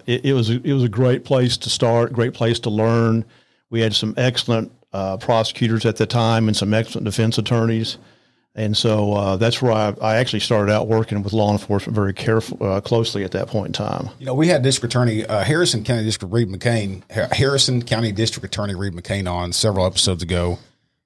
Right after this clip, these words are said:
Speaker 2: and he actually ra-, made the recommendation that he believes people that are getting into the law, uh, profession, uh, as attorneys, he feels like it's, it's, it's instrumental for them to be somewhat introduced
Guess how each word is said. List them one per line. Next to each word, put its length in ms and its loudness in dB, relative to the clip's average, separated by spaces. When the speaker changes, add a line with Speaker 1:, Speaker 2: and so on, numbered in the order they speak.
Speaker 2:
and 100 0
he 160 2
actually 400 2
ra-, 340 0
made 200 2
the 40 0
recommendation 680 0
that 120 -2
he 140 0
believes 400 2
people 340 0
that 240 0
are 140 -6
getting 300 2
into 720 0
the 220 -4
law, 440 -2
uh, 60 -12
profession, 680 -2
uh, 100 -12
as 220 2
attorneys, 760 0
he 240 0
feels 280 2
like 280 2
it's, 280 -4
it's, 220 -6
it's 220 -4
instrumental 520 0
for 140 -4
them 160 -4
to 80 -4
be 440 -2
somewhat 560 2
introduced 800 0